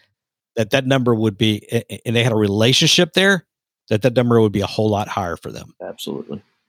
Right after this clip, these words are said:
Speaker 2: Absolutely. And I, you know, I look at this and, and again, religious leader, and then you look at close friend at forty-five percent. What if you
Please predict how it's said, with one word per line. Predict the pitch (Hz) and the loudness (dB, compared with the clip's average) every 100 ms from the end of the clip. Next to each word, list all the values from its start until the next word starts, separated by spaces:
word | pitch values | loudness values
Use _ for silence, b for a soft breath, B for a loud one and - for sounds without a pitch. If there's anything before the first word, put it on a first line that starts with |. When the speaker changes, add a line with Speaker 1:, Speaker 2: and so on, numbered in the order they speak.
| _ _ _ _ | _ _ _ _
Speaker 2:
Absolutely. | 98 90 - 92 90 90 90 | -4 -2 0 0 -2 -4 -4
And | 95 | 0
I, | 104 104 107 | 2 2 -2
you | 113 101 | -2 0
know, | 98 | 2
I | 101 | 2
look | 101 104 | 2 2
at | 104 | 0
this | - 98 98 - | 0 0 0 -2
and, | 101 98 - | 0 -2 -2
and | 107 104 101 b b b b _ _ _ _ | 0 2 0 b b b b _ _ _ _
again, | 117 110 120 117 101 - | 0 2 4 4 2 0
religious | 143 135 135 135 127 | 2 4 4 2 2
leader, | 131 123 123 120 | 4 4 6 6
and | 107 117 | 6 4
then | 131 | 4
you | 123 | 4
look | 117 117 | 4 2
at | - | -2
close | - - 123 120 - | -10 0 2 2 -2
friend | - 117 113 101 | 0 2 4 2
at | - | -2
forty-five | - 113 107 104 107 98 | -2 2 2 2 0 0
percent. | - - - 98 82 | -2 -8 -6 -6 -6
What | 87 95 107 127 | -8 -2 2 2
if | 120 - | 2 0
you | 104 113 110 104 | 4 6 6 4